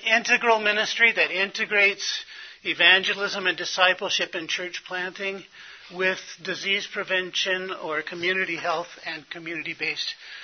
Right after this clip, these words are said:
development. It's a, a broad-based development program. And so you may, may be asking, "What are you here at a health conference for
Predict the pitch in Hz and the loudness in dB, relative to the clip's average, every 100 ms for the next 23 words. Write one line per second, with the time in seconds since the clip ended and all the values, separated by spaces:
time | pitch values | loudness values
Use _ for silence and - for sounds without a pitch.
0 | - - 160 147 151 165 - 131 - - | -18 -14 -10 -8 -8 -8 -12 -16 -16 -16
1 | - - - - - - - - - - | -16 -16 -18 -20 -20 -20 -20 -20 -20 -14
2 | 180 - - 143 135 - - - - - | -12 -10 -6 -4 -6 -10 -18 -18 -18 -20
3 | - - 156 180 196 208 208 196 185 - | -6 -4 4 10 12 10 8 6 6 2
4 | - 143 160 165 185 214 196 208 - 214 | -4 -4 2 4 4 2 -2 -8 -6 0
5 | 214 208 226 269 240 - - _ - - | 2 4 4 4 -2 -10 -14 _ -20 -16
6 | - - - 170 160 196 190 185 180 190 | -16 -18 -14 -10 -2 4 4 6 4 4
7 | 214 202 202 190 185 185 196 208 - 185 | 2 4 6 6 4 10 10 10 4 -4
8 | 175 165 185 185 185 175 202 185 170 143 | -4 0 0 2 0 -2 2 4 4 4
9 | - 220 226 - - 165 156 - 156 151 | 8 8 6 -2 -6 -4 -4 -6 -10 -8
10 | - 165 156 202 | -10 -2 0 0